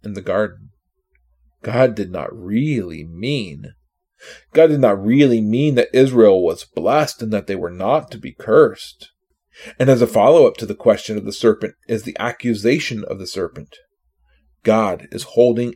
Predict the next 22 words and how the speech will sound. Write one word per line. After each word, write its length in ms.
out 260
on 220
you. 200
God 280
is 160
keeping 440
you 120
back 400
from 200
reaching 340
your 220
full 240
potential. 640
He 240
knows 420
that 140
if 100
you 140
are 100
allowed 440
to 100
proceed, 720